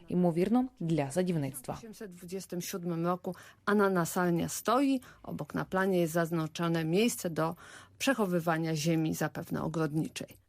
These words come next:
Speaker 1: Тобто з великою імовірністю можна вважати, що вона була збудована між тисяча вісімсот двадцять четвертим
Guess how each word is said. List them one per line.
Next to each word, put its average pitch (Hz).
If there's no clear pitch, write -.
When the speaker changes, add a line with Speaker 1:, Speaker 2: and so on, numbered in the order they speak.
Speaker 1:
Тобто 214
з 302
великою 165
імовірністю 165
можна 147
вважати, 220
що -
вона 180
була 226
збудована 196
між 185
тисяча 220
вісімсот 135
двадцять 185
четвертим 247